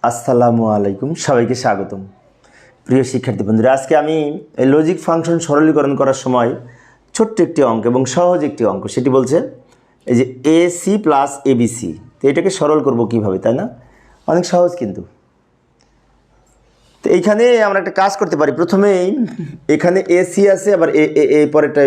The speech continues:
এসি আছে। তো এসি যদি কমন নিই, তাহলে কি থাকে? এখানে এসি চলে আসলে ওয়ান থাকে, প্লাস এখানে এ আর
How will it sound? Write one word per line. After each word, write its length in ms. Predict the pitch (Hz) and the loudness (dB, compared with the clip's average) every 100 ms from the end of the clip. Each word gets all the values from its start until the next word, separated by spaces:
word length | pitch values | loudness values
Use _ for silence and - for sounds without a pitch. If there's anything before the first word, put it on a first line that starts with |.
| 135 | 4
এসি 200 | 127 131 120 | 2 0 0
আছে। 220 | 101 - 90 - _ _ | 0 -6 -16 -18 _ _
তো 40 | - 160 | 0 2
এসি 180 | 170 208 202 | 2 2 2
যদি 140 | 202 | 2
কমন 320 | 170 151 151 143 | 2 0 0 -2
নিই, 120 | 123 151 240 - _ _ _ - | -2 -4 -8 -14 _ _ _ -2
তাহলে 180 | 175 190 | 0 0
কি 80 | 220 | 0
থাকে? 240 | 190 117 113 | 0 0 0
এখানে 200 | 131 147 143 143 - 135 | 2 2 0 -4 -4 -2
এসি 160 | 139 143 | 0 0
চলে 140 | 156 147 | 2 2
আসলে 180 | 127 | 2
ওয়ান 260 | 147 131 139 143 | 2 2 0 -4
থাকে, 280 | 117 - - _ _ _ _ _ _ _ | -8 -10 -20 _ _ _ _ _ _ _
প্লাস 320 | 143 160 151 151 - - _ _ _ _ _ _ _ - | 0 2 0 -4 -16 -20 _ _ _ _ _ _ _ -2
এখানে 260 | 147 175 175 170 | 0 2 2 2
এ 20 | |
আর 60 | 175 | 2